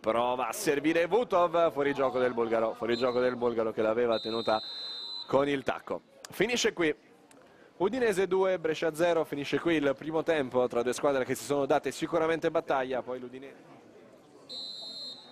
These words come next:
Ed è partito il secondo tempo di Udinese Brescia, ricordiamo il risultato, due a zero per i bianconeri, decidono le reti di Alexis Zapata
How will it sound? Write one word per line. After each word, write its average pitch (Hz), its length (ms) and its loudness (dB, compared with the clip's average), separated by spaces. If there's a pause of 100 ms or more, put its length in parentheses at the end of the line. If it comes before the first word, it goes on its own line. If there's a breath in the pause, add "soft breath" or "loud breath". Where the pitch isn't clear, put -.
(140)
Ed 117 80 -6
è 110 160 -2
partito 139 540 -4
il 131 200 0
secondo 165 400 -2
tempo 139 440 -2
di 139 200 -6
Udinese 196 400 -2
Brescia, 165 460 -4 (200)
ricordiamo 135 360 -2
il 143 80 -2
risultato, 127 580 -2
due 123 240 -2
a 135 120 -2
zero 127 340 0
per 127 180 -4
i 131 120 -6
bianconeri, 120 680 -4
decidono 107 440 -6
le 117 100 -6
reti 101 240 -6
di 98 100 -6
Alexis 110 320 -6
Zapata 98 400 -4